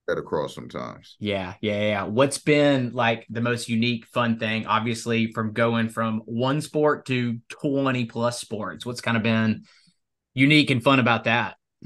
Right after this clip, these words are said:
Speaker 1: I just love getting to know these, these other coaches and their staffs. You know, I've, uh,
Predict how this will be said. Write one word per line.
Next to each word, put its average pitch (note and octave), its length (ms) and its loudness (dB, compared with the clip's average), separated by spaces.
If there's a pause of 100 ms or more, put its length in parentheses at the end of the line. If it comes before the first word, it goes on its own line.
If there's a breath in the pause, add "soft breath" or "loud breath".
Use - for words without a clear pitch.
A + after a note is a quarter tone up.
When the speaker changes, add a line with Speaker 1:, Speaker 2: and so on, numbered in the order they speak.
(120)
Speaker 1:
I - 60 4
just E4+ 200 4
love C3+ 140 8
getting B2+ 180 6
to A#2 60 6
know A2+ 240 6
these, G#2+ 280 4
these G#2 200 0
other G#2+ 220 6
coaches A2 720 0
and F2+ 180 -2
their E2 140 4
staffs. - 680 2
You E2 120 -4
know, E2 180 2
I've, F2 320 4
uh, D#2+ 380 2